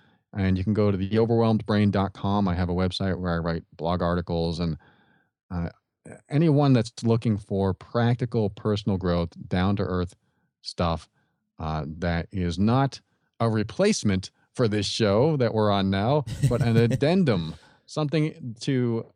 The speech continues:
Speaker 1: add to your arsenal of tools. And I think, and even more shows out there, any type of personal growth that you can get your hands on that you really resonate with,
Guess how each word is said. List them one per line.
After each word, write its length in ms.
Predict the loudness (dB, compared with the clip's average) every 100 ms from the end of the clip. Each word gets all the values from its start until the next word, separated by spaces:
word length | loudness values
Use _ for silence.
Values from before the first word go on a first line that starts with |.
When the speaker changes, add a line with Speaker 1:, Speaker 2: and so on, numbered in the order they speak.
| -4
Speaker 1:
add 540 | 0 2 2 0 -2 -2
to 120 | 0
your 200 | 0 0
arsenal 480 | -2 -2 -2 -4 -4
of 120 | -6 -4
tools. 480 | -4 -4 -6 -14 -20 _ _ -8
And 140 | -6
I 100 | -4
think, 260 | 0 0 0 _ _ 0
and 140 | 2
even 340 | 4 4 2 0 0
more 360 | 2 4 2
shows 320 | 2 2 2 0
out 180 | 0
there, 160 | -2 -2
any 180 | 0 -2
type 400 | -4 -2 -2 -2
of 120 | -4
personal 380 | -2 -2 0 -2
growth 200 | 0 0
that 100 | 0
you 140 | 0 0
can 100 | 0
get 160 | 0
your 80 | 0
hands 300 | 2 2 2
on 220 | 2 0 -4 -10
that 140 | -6 -4
you 80 |
really 300 | -2 2 2
resonate 440 | 4 2 2 0 -2
with, 240 | -6 -8